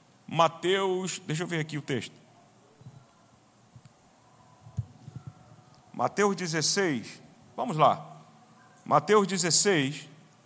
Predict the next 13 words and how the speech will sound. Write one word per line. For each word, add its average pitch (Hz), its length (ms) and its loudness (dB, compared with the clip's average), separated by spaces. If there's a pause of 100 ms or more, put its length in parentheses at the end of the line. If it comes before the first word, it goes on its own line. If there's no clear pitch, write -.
(1160)
aleluia. 156 640 -2 (3000)
A 131 100 10
partir 165 240 6
do 240 100 0
verso 196 280 4
quatro 170 340 10
diz 147 140 -4
assim: 131 400 2
"Uma 190 180 4
geração 226 460 6
má 208 260 10
e 190 80 4
adúltera 151 600 2